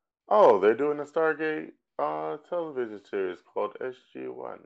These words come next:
Okay." Yeah, the movie was badass. Loved Kurt Russell. Loved Kurt Russell. I think anything Kurt Russell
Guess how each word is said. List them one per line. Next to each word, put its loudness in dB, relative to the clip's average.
Okay." -8
Yeah, 4
the 2
movie 0
was -12
badass. 6
Loved 4
Kurt 2
Russell. -8
Loved 4
Kurt -12
Russell. -14
I 10
think 2
anything -2
Kurt 0
Russell 2